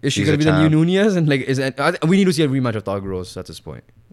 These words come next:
Speaker 1: Um,
Speaker 2: Yeah, I guess, right?
Speaker 1: and I know you hate the <laughs> nickname Thug Rose after
Speaker 2: This
Speaker 1: that
Speaker 2: is
Speaker 1: Esperanza
Speaker 2: bullshit
Speaker 1: fight,
Speaker 2: name.
Speaker 1: but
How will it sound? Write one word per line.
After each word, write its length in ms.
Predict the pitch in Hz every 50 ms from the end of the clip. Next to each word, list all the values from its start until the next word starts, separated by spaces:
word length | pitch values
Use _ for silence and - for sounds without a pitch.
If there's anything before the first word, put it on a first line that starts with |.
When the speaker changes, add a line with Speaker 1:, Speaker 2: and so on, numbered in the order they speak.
| - -
Speaker 1:
Um, 440 | - 95 110 110 101 95 92 92 92
Speaker 2:
Yeah, 220 | 90 95 98 98 95
I 100 | 92 92
guess, 320 | 87 95 110 107 95 -
right? 240 | - 92 101 117 120 120
Speaker 1:
and 100 | 123 120
I 60 | 120
know 100 | 127 127
you 140 | 131 127 127
hate 180 | 131 127 117 -
the 80 | 123 113
<laughs> 80 | 113
nickname 460 | 120 139 139 - 165 - 151 151 151 147
Thug 320 | - 143 - 180 160 -
Rose 220 | 170 156 139 127 156
after 200 | 135 107 98 135
Speaker 2:
This 100 | 135 127
Speaker 1:
that 140 | 123 -
Speaker 2:
is 60 | - -
Speaker 1:
Esperanza 460 | 135 120 - 104 101 107 123 120 -
Speaker 2:
bullshit 100 | 104 92 -
Speaker 1:
fight, 100 | - 135
Speaker 2:
name. 340 | 101 98 92 85 85 90 98 101 98 - _ _
Speaker 1:
but 520 | 139 127 123 127 143 131 123 104 - -